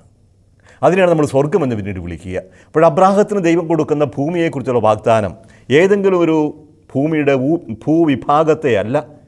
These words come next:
ദൈവത്തിൻ്റെ വ്യക്തമായ പ്രത്യേകമായ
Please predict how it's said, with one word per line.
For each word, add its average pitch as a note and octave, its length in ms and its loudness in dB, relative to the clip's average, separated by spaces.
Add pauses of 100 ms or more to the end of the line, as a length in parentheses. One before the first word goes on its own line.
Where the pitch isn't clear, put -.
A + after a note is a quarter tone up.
(360)
ദൈവത്തിൻ്റെ D3 800 0 (360)
വ്യക്തമായ C3+ 680 0 (200)
പ്രത്യേകമായ B2 760 0